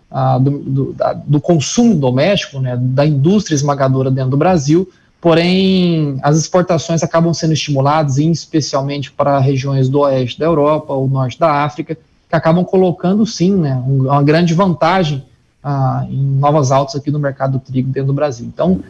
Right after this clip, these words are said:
dentre todos os mercados, soja, milho e trigo, o trigo, sim, é o que mais pot-, tem capacidade, potencial, né, de se beneficiar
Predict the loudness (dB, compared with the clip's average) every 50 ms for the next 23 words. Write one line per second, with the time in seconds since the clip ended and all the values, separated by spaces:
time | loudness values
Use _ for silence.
0 | -4 0 0 2 2 0 0 2 2 2 2 2 2 0 0 0 -2 -2 0 0
1 | 0 -2 -4 -4 -2 -2 0 0 2 0 -2 -2 -4 -2 -2 0 2 2 2 2
2 | 0 -2 -2 -2 0 0 0 0 -2 -6 _ _ _ _ -6 -6 -2 0 0 2
3 | 2 0 -2 -4 -4 -4 -4 -4 -6 -10 _ _ _ -2 -2 -2 -2 0 0 0
4 | 0 0 -2 -2 -4 -4 -6 _ _ _ -4 -4 -2 -2 -2 -2 -2 0 0 0
5 | 0 2 0 0 2 2 2 2 0 -2 -2 -2 -2 -2 0 0 0 0 0 0
6 | 0 0 2 2 2 2 0 -2 -2 -2 -2 -2 -2 0 0 0 -2 -2 -2 0
7 | 0 0 0 0 -2 -4 -4 -2 0 0 0 0 -2 -6 -12 _